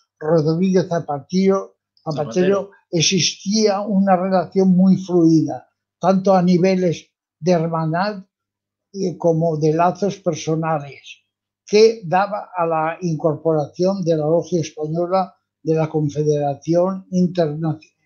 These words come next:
Speaker 2: Interamericana.
Speaker 1: Interamericana y que la consideraba la persona idónea para establecer contacto con el presidente
Speaker 2: Zapatero.
Speaker 1: Zapatero.
Speaker 2: Zapatero, señores,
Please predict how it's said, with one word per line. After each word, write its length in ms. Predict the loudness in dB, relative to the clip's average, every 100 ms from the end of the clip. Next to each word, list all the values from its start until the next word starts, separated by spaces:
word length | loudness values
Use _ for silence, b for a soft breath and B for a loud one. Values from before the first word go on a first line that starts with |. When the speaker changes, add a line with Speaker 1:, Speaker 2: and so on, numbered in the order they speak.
| _
Speaker 2:
Interamericana. 640 | -2 0 2 2 2 2 2
Speaker 1:
Interamericana 920 | 0 2 4 2 2 2 2 -4 -10 b b b 2
y 180 | 2
que 140 | 4 2
la 200 | 4 2
consideraba 760 | 0 0 0 0 2 4 2
la 160 | 0 -2
persona 420 | -4 -8 -6 -2
idónea 540 | 0 0 0 0 0 2
para 340 | 2 2 0 -4 b b b -2
establecer 800 | -2 2 2 2 0 0 0
contacto 640 | 2 0 2 0 -2 -2 -2
con 160 | 0 -2
el 80 |
presidente 800 | -6 _ -12 -6 -6 -6 -6 -8 -8
Speaker 2:
Zapatero. 760 | -8 -2 -2 -2 0 0 -2 -6
Speaker 1:
Zapatero. 480 | -4 -4 -8 -14 -16
Speaker 2:
Zapatero, 760 | -6 0 2 2 2 -2 0
señores, 480 | -6 -8 -14 -18 -18